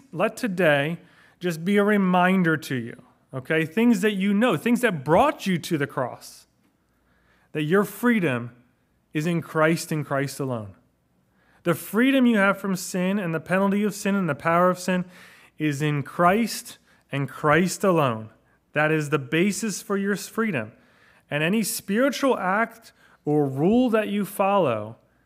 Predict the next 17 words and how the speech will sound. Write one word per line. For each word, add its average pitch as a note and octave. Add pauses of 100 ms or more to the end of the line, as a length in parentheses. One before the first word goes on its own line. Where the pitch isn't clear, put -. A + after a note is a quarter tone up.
(460)
to G3
try G3
and F#3+ (1800)
add F#3
to D3+
that, A2 (1300)
add A3+
to F3
the, C#3+ (240)
add G3+
to G#3+
the E3+
forgiveness F3
that's -
found E3+
in C#3+
grace D3+